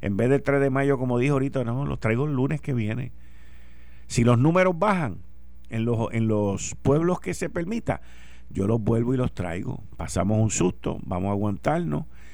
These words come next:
y vamos para adelante. Pero, o sea,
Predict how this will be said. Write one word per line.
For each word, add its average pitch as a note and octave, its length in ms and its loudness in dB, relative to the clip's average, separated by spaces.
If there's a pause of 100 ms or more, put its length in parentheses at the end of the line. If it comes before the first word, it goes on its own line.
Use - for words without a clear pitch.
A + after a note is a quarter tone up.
(240)
y - 140 0
vamos F2+ 200 0
para - 220 0
adelante. - 400 -12 (1600)
Pero, E2 480 2 (360)
o G2+ 160 -4
sea, G2 400 2